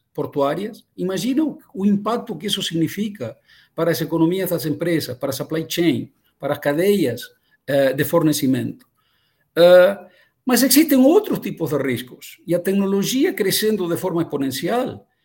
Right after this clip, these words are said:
eh, riscos de novos concorrentes. A gente, muitas vezes, e as empresas estão trabalhando e fala, "Cara,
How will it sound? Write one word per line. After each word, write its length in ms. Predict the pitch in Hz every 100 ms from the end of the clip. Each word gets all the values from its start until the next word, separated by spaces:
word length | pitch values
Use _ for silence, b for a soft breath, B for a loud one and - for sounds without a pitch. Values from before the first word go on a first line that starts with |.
| _ _ _
eh, 560 | - 180 180 175 165 165 -
riscos 600 | 180 277 247 262 254 180
de 440 | 202 220 233 233
novos 600 | 208 196 196 233 262 247 -
concorrentes. 960 | 196 - 190 240 269 - - 127 -
A 80 | 147
gente, 320 | 147 240 233
muitas 340 | 202 226 208 147
vezes, 640 | 185 240 - 113 113 -
e 60 | 143
as 100 | 143
empresas 480 | 147 170 202 202 156
estão 260 | 147 175
trabalhando 600 | 170 165 151 160 196 202
e 40 | 160
fala, 240 | 170 156
"Cara, 400 | 156 170 139 113